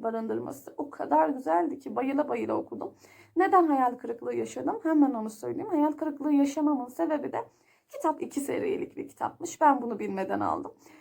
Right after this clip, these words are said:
Ve ikinci serinin baskısı tükenmiş. Bu kadar yıkıcı, bu kadar üzücü bir haber olabilir mi? Yani çok sevdiğim bir kitabın ikinci serisini bulamama. Tüm,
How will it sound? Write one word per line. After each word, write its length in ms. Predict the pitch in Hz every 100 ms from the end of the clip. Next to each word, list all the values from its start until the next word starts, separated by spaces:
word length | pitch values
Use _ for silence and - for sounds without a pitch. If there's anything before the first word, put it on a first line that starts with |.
| _ -
Ve 180 | 269 370
ikinci 320 | - 269 269
serinin 420 | 285 269 254 277
baskısı 420 | 269 214 - - -
tükenmiş. 500 | - 226 - - _ _ _ _ _ _ _ _ _ -
Bu 140 | 190
kadar 420 | - 226 202 220
yıkıcı, 440 | 226 226 214 196 185
bu 100 | -
kadar 420 | - 214 220 220
üzücü 500 | - 202 196 196 196
bir 240 | 220 240 - _ _ _
haber 460 | - 208 214 214 214
olabilir 500 | 208 208 202 208 202
mi? 220 | 185 -
Yani 420 | 170 240 240 262
çok 280 | 262 339 294
sevdiğim 380 | - 226 202 208
bir 140 | 208
kitabın 360 | 208 214 247 349
ikinci 320 | - - 262 302
serisini 580 | 269 233 233 269 277
bulamama. 520 | 214 208 190 196 196 - _ _ _ _ _ _ _ _
Tüm, 480 | - 320 330 285